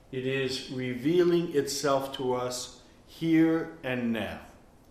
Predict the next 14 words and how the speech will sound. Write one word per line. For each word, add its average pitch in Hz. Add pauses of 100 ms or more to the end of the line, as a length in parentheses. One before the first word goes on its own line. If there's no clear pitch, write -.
(600)
So -
the 139
question 190
we're 131
going 135
to 123
explore 170
tonight 110
is, 104
is -
if 160
that 139
is 117
so, 95